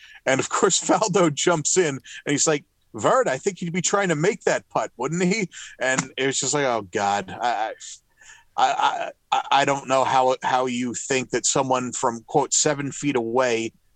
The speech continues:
uh, for an uphill putt would just be trying to get it close. So, yeah, uh, he, he's starting to get out of it. Who knows how much longer, uh, he'll be around. <clears throat>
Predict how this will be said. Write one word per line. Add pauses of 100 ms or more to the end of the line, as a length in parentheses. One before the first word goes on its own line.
(200)
uh,
for
an
uphill (100)
putt
would
just
be
trying
to
get
it
close.
So, (580)
yeah, (100)
uh, (120)
he,
he's
starting
to
get
out
of
it.
Who
knows
how
much
longer,
uh, (460)
he'll
be
around. (200)
<clears throat>